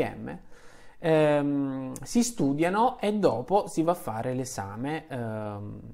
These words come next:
presso l'E C P M. Questo può essere anche interessante perché comunque si tratta di una certificazione,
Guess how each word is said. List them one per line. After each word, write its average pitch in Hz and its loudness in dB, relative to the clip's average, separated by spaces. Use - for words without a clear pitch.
presso 127 0
l'E 131 0
C 120 -2
P - -10
M. 98 -8
Questo 240 8
può 156 8
essere 165 6
anche 180 2
interessante 151 2
perché 135 0
comunque 147 2
si 127 -4
tratta 131 0
di 117 -2
una 117 -2
certificazione, 143 4